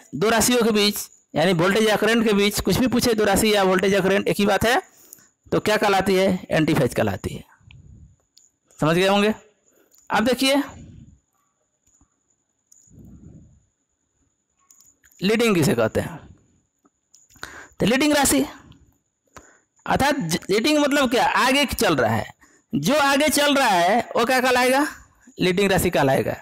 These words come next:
जो पीछे चल रहा है वो क्या कहलाएगा? lagging राशि कहलाएगा। लेकिन इसमें ध्यान देने वाली बात है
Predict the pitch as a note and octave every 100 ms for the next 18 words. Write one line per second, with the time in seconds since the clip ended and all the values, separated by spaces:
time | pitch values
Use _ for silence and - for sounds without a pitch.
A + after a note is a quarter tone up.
0 | - _ _ _ _ _ _ _ _ _
1 | _ _ _ _ _ _ D#3 A#3 C4 C4+
2 | D4 C#4+ C#4 C#4 C#4+ C#4 C#4+ - A#3 C4
3 | B3+ C4 B3+ C4 B3+ A#3 - F3+ F#3 G#3+
4 | G3+ A3+ G#3 G3+ G3+ A3 - _ _ _
5 | _ - G#3+ A3+ D4+ A3 A3+ C#4+ D#4+ E4
6 | - - G#3+ C4+ C#4 C4+ C4 C4 B3+ B3
7 | A#3 A3+